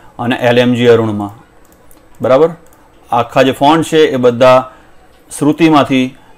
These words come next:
એલ એમ જી અરુણમાં આવી ગયા. તો મિત્રો ઇન્ડિયન કોઈ પણ લેંગ્વેજીસ, મેં અત્યારે માત્ર ગુજરાતી માટે બતાવ્યું છે પણ ઇન્ડિયન કોઈ પણ લેંગ્વેજીસ અહીંયા આપેલી છે, બરાબર. તમે જોઈ શકશો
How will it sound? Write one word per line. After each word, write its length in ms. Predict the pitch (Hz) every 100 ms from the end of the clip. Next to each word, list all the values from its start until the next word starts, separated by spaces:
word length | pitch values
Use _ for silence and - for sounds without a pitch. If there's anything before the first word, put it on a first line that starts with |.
| -
એલ 140 | 123
એમ 140 | 123
જી 160 | 123 - 123
અરુણમાં 340 | 120 120 113
આવી 200 | 104 104
ગયા. 200 | 104 98 104 - _
તો 80 | -
મિત્રો 320 | 131 131 135 135 - -
ઇન્ડિયન 460 | 147 151 156 156 151 -
કોઈ 180 | 143 143
પણ 300 | 143 143 139
લેંગ્વેજીસ, 460 | 127 123 117 107 -
મેં 260 | 123 120 139
અત્યારે 360 | 135 - 135 127
માત્ર 260 | 120 120 135
ગુજરાતી 440 | 113 107 120 120
માટે 240 | 143 135 135
બતાવ્યું 440 | 131 110 131 131
છે 180 | 127 147 - - -
પણ 120 | 131
ઇન્ડિયન 340 | 127 123 131 131
કોઈ 220 | - 123
પણ 280 | 110 160 151
લેંગ્વેજીસ 480 | 139 135 131 135 -
અહીંયા 300 | 120 117 110
આપેલી 300 | 131 139 131
છે, 200 | 160 180 - - - - -
બરાબર. 360 | 117 135 156 165 - - -
તમે 160 | 117
જોઈ 160 | 113 123
શકશો 340 | 127 135 -